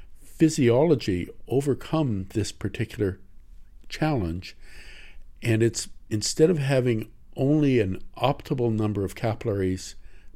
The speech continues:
perfused with red cells at any one time, they're all being perfused,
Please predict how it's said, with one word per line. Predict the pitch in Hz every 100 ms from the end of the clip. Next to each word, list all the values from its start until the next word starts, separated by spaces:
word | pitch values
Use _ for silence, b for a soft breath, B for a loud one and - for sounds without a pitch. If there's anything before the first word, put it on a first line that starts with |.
| -
perfused | - 104 - 123 156 160
with | 113 95
red | 85 80
cells | - 87 78 50 - - -
at | 98 98
any | 90
one | 87 85 80
time, | - 85 87 87 - B B B B B -
they're | 120 - - - - - -
all | - 143 160
being | 127 101 95
perfused, | - 87 - 78 - - -